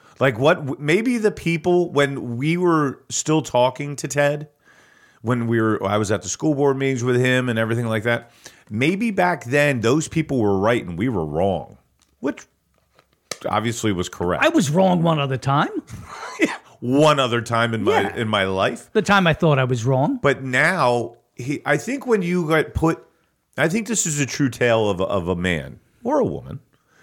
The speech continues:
Speaker 1: is when you're put in a place of power, how you use that power.
Speaker 2: Oh, ding, ding.
Speaker 1: I think when you are put, especially if you're in a, in, you know, a chaotic moment,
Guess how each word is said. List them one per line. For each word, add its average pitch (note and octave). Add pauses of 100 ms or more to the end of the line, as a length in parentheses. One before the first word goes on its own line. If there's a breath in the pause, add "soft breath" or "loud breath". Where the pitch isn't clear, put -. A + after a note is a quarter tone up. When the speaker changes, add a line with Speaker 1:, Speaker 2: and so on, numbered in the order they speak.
(340 soft breath)
Speaker 1:
is B2+
when C#3+
you're D#3+
put -
in A#2
a G#2
place A2+
of F#2
power, E2+ (540)
how D3+
you D3
use G#2
that C#2+
power. A1 (460)
Speaker 2:
Oh, F3+ (280)
ding, E3
ding. A2+ (300 soft breath)
Speaker 1:
I G#2
think C#3+
when C3
you B2+
are A2
put, B2
especially B2+
if A#2+
you're A#2
in A2
a, F#2+
in, F2
you G2+
know, E2+
a -
chaotic G#2
moment, A2+